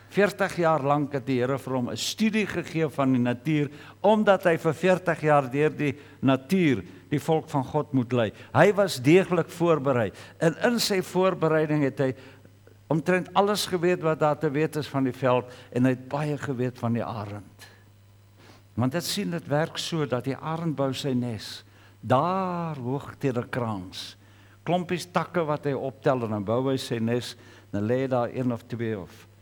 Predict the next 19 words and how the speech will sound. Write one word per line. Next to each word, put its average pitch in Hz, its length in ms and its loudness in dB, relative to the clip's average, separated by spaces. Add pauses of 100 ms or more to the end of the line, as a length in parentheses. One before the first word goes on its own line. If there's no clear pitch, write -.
(380)
drie 113 260 -2
eiertjies 113 600 -4
uit. - 360 -8 (720)
Maar 117 160 0
hulle 131 200 -2
kompeteer 156 640 -4
so 139 220 -6
mekaar, 131 420 -4 (240)
teen 123 140 -2
mekaar, 117 380 -4
die 110 140 -10
kuikens, 123 420 -4
dat 104 120 -4
daar 101 180 -6
so 123 160 -8
eenetjie 123 540 -2
uitbroei, 107 600 -8
miskien 107 540 -6
twee. 98 300 -4